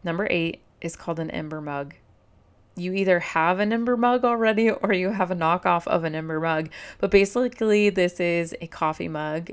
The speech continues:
that sits on,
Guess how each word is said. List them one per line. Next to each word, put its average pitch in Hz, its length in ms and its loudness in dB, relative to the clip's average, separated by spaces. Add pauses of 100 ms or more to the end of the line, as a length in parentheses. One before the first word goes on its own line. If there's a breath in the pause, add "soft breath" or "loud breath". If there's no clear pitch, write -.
that 151 680 0 (680 soft breath)
sits - 580 -2
on, 156 640 -6